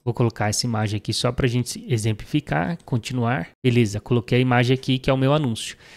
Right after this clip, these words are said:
Você vai colocar seu texto principal, normalmente eu utilizo o modelo aida. E aqui em enviar mensagem no Instagram,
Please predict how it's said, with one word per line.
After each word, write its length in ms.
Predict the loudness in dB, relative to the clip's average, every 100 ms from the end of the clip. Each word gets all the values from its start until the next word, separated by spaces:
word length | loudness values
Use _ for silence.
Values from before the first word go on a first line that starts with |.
| -20 -2
Você 100 | 4
vai 120 | 4
colocar 320 | 4 2 2
seu 160 | 0 0
texto 260 | 0 0
principal, 500 | 0 -2 -2 0 0
normalmente 500 | 2 2 2 2 0
eu 40 | 0
utilizo 380 | -2 -2 0 0
o 20 |
modelo 360 | 0 2 2
aida. 420 | 4 4 4 2 0 -8 -20 -20 -18 -2
E 100 | 4
aqui 220 | 4 4
em 160 | 2 4
enviar 400 | 2 6 6 6
mensagem 580 | 2 0 0 0 0 -2
no 80 | -2
Instagram, 540 | -2 -4 2 2 2